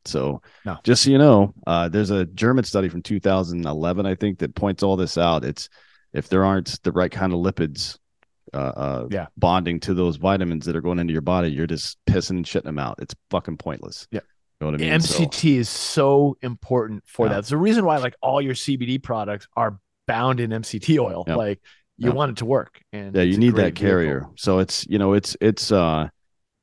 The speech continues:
Speaker 1: do your own research on this stuff. We've talked about it on Drinking Bros before. Now we're talking about it here. I mean, y-, the best thing you can be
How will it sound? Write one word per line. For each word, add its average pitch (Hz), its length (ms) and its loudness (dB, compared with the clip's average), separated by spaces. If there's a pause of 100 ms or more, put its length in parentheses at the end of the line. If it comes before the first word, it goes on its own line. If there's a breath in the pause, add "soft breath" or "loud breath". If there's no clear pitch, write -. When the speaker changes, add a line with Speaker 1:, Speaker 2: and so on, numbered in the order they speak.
(420)
Speaker 1:
do 127 160 6
your 147 200 10
own 123 140 4
research 117 440 0
on 104 80 0
this 101 140 0
stuff. 101 320 0
We've 90 100 -4
talked 101 300 -2
about 92 200 0
it 85 60 -4
on 82 100 -4
Drinking 87 300 -6
Bros 85 240 -6
before. 82 320 -6
Now 80 160 -4
we're 78 80 -4
talking 80 300 -6
about 78 180 -4
it 71 80 -6
here. 82 340 -4
I 73 60 -6
mean, 76 340 -6
y-, 69 160 -8
the 87 140 -8
best - 320 -2
thing 104 180 -2
you 95 120 -2
can 87 180 -6
be 90 400 -2